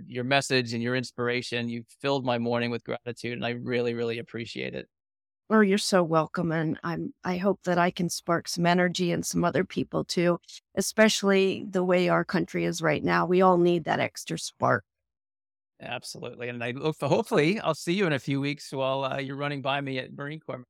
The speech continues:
Speaker 2: <laughs> No, I'm not gonna run by you. If anything, if I see you, I'm gonna run beside you and help you.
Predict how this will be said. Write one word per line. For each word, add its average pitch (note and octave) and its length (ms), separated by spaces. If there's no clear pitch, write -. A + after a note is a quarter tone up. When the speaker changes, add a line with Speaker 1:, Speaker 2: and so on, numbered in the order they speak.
Speaker 2:
<laughs> C4+ 80
No, A3 200
I'm G3 140
not A3 140
gonna A3 160
run G3 220
by F#3 240
you. F3 260
If G#3 160
anything, A3+ 460
if G#3 140
I G#3+ 140
see A3 320
you, G3+ 180
I'm F#3+ 120
gonna F3 200
run E3 220
beside E3+ 580
you E3 180
and D#3+ 100
help E3 260
you. - 340